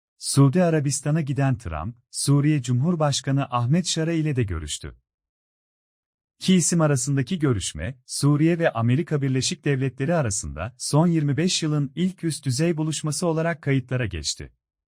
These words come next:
Amerika Birleşik Devletleri Başkanı Trump, dün yaptığı açıklamada,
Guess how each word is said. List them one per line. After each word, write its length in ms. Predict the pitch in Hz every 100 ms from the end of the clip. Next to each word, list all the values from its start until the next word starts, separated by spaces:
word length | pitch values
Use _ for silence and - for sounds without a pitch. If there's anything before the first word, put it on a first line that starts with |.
| _ _ _ _ _ _ _ _ _ -
Amerika 500 | 107 131 165 190 160
Birleşik 420 | 143 139 131 190
Devletleri 540 | 165 147 143 - 139 151
Başkanı 440 | 139 - 139 139
Trump, 380 | - 80 78 120 _ -
dün 160 | 117 170
yaptığı 420 | 156 127 - 175
açıklamada, 760 | 165 - - 110 76 78 127